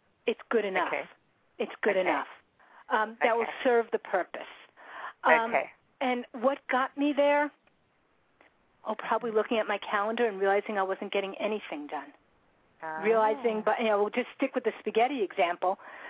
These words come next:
Speaker 1: realizing that if I spent two, three hours worrying about tomato sauce,
Speaker 2: Mm-hmm.
Speaker 1: I wasn't going to serve my clients. I wasn't gonna have
Speaker 2: Right.
Speaker 1: time to coach clients. I wasn't gonna have time to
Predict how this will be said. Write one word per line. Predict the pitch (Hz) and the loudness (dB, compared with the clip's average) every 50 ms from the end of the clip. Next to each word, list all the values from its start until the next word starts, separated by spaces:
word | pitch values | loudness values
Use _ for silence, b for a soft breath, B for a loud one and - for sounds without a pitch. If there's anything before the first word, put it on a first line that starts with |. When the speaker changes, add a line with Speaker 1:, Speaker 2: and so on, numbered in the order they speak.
| B B - | B B -2
Speaker 1:
realizing | 220 233 240 240 247 240 - 247 240 | 2 4 4 4 2 0 -2 -2 0
that | 233 220 | 0 0
if | 220 - | 2 0
I | 233 208 - - | -2 -2 -2 -4
spent | - - 247 247 233 - - - | -2 0 0 0 -2 -6 -4 -4
two, | 240 233 - - | -2 -4 -2 -2
three | - 226 226 214 | 0 2 4 4
hours | 214 226 254 262 240 214 185 175 | 4 4 4 4 2 0 0 2
worrying | 208 208 214 220 220 220 | 2 2 2 2 0 -2
about | - 208 208 208 - - | 0 -2 -2 -2 -6 -10
tomato | 220 202 202 233 254 294 - - - | -6 0 0 2 2 0 -2 -2 -2
sauce, | 185 170 175 180 - - - - _ _ _ _ b b b b b b b b _ - | 0 2 2 2 0 -4 -12 -20 _ _ _ _ b b b b b b b b _ -20
Speaker 2:
Mm-hmm. | 160 165 170 165 160 170 - _ _ _ _ _ _ _ _ _ _ _ - | -20 -20 -20 -20 -20 -20 -20 _ _ _ _ _ _ _ _ _ _ _ -4
Speaker 1:
I | 214 | 0
wasn't | 190 226 240 254 247 254 240 - | 2 2 2 2 2 0 0 2
going | 247 233 233 233 240 | 2 2 2 0 -4
to | - - 220 - - | -8 -14 -14 -4 0
serve | 220 214 208 190 | 0 0 2 0
my | 220 214 | -2 -4
clients. | 208 - - 214 226 285 320 - - - _ _ - - _ _ B B B B B B | -4 -2 -2 0 0 0 -2 -6 -10 -14 _ _ -20 -20 _ _ B B B B B B
I | 202 | 2
wasn't | 196 233 254 254 269 262 | 4 4 4 4 2 2
gonna | 254 233 | 2 2
have | 240 262 277 294 | 0 0 -2 -2
Speaker 2:
Right. | 156 190 202 - | -2 -2 -2 -2
Speaker 1:
time | 233 196 - - | -2 -4 -4 -12
to | - - - - | -18 -14 -2 -2
coach | 214 175 - - - | -2 -2 -2 -6 -10
clients. | - - 202 175 165 160 160 - 202 | -4 -2 -2 -2 -2 -2 -2 -2 0
I | |
wasn't | 202 220 254 247 285 285 | 2 2 2 4 2 2
gonna | 269 247 | 2 2
have | 220 240 233 233 - - | 0 0 -2 -2 -2 -6
time | - 262 240 - - - | -6 -6 -6 -8 -2 0
to | 233 | 0